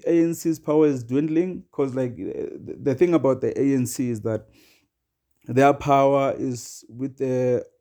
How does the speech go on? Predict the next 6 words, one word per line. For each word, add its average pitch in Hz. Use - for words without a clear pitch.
old 175
people 135
from 127
the 120
apartheid 117
times. 101